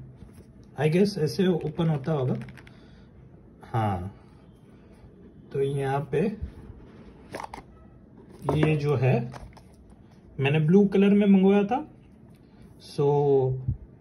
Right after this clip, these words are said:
बड़ी irony की बात है कि blue color ही आया है। <laughs> I'm kidding। तो ये जो है हमारा Airbirds है, देख सकते हो, जिसके ऊपर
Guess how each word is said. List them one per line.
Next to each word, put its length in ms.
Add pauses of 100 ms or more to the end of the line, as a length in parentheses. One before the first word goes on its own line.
(140)
बड़ी 540
irony 460
की 120
बात 300
है 80
कि 100
blue 240
color 280
ही 100
आया 260
है। 280 (640)
<laughs> 180 (500)
I'm 140
kidding। 260 (760)
तो 100
ये 480
जो 180
है 180
हमारा 480
Airbirds 580
है, 100 (1300)
देख 180
सकते 300
हो, 140 (680)
जिसके 340
ऊपर 200